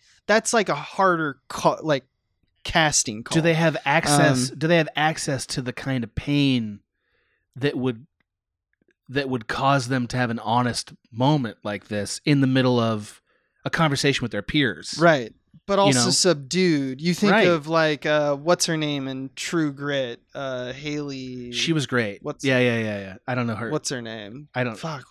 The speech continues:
Speaker 1: why am I blanking
Speaker 2: I don't
Speaker 1: on
Speaker 2: know her
Speaker 1: this?
Speaker 2: name either, but y-, but this is a good example 'cause she was very impressive.
Speaker 1: Like, because she is H-,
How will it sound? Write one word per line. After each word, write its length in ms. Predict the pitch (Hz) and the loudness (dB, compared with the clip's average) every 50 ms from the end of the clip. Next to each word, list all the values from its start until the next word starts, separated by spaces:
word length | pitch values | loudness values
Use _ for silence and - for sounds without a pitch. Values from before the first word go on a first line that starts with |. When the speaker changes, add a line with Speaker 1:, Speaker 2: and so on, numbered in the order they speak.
| - 95 | -18 -14
Speaker 1:
why 120 | 135 143 | -12 -10
am 100 | 143 139 143 | -10 -8 -8
I 80 | 135 131 | -10 -10
blanking 340 | 127 139 131 131 123 120 131 | -10 -10 -12 -12 -10 -4 -2
Speaker 2:
I 40 | |
don't 80 | 139 143 | 0 2
Speaker 1:
on 40 | 143 | 2
Speaker 2:
know 80 | 139 131 | 2 2
her 120 | 127 127 | 2 2
Speaker 1:
this? 120 | 117 117 117 | 2 2 2
Speaker 2:
name 60 | 117 117 | 2 2
either, 120 | 110 110 | 0 0
but 220 | 95 110 113 123 - - | -2 -2 -6 -6 -6 -6
y-, 140 | 123 131 - _ - | -6 -6 -6 _ -6
but 180 | - 131 131 - | -4 -4 -2 0
this 220 | 139 135 131 - | -2 -2 -2 -2
is 80 | 143 120 | -6 -6
a 40 | 123 | -4
good 120 | 113 123 | -4 -4
example 320 | 113 110 120 113 107 101 95 | -4 -2 -4 -6 -6 -8 -12
'cause 100 | 104 - | -14 -10
she 100 | - 120 | -10 -10
was 100 | 110 98 | -8 -8
very 160 | 107 110 107 | -8 -8 -8
impressive. 580 | 104 95 - 110 104 98 - - 82 - _ _ _ _ _ _ _ _ _ _ _ _ | -8 -8 -10 -10 -10 -10 -12 -16 -20 -20 _ _ _ _ _ _ _ _ _ _ _ _
Speaker 1:
Like, 280 | 185 208 208 196 160 185 175 165 160 | 4 4 4 4 2 -2 -8 -6 -2
because 400 | 180 214 180 - 240 233 196 - | -2 -2 2 6 6 6 6 4
she 240 | - - 214 208 196 190 | 0 0 0 2 4 4
is 220 | 185 180 160 170 - - | 4 4 2 -4 -8 -8
H-, 200 | 165 160 180 | -6 -6 -6